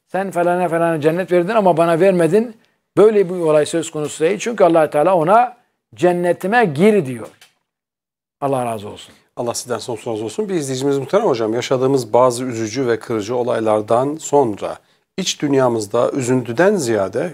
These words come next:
Speaker 2: hüzün oluşuyor. Bu hüznü iç dünyamızdan yok edebilmek için, e, nasıl bir düşünce alışkanlığına sahip olmamız gerekiyor? Allah razı olsun.
Speaker 1: Allah'a müracaat edeceğiz sevgili kardeşlerim.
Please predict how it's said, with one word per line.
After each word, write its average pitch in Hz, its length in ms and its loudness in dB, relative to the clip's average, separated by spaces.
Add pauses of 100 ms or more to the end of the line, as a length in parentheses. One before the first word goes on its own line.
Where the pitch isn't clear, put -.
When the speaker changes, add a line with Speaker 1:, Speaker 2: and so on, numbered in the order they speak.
Speaker 2:
hüzün 123 380 -2
oluşuyor. 98 680 -10 (420)
Bu 190 280 0
hüznü 127 400 -2
iç - 260 -6
dünyamızdan 110 640 0
yok 147 320 2
edebilmek 117 600 -4
için, 139 400 -2 (380)
e, 120 300 0
nasıl 147 300 0
bir 123 80 -4
düşünce 120 340 -2
alışkanlığına 104 560 -2
sahip 107 360 -4
olmamız 104 340 -6
gerekiyor? 107 460 -8
Allah 95 300 -6
razı 92 260 -10
olsun. - 300 -20
Speaker 1:
Allah'a 156 480 6
müracaat 147 520 0
edeceğiz 117 380 -6
sevgili 131 360 -4
kardeşlerim. 120 580 -4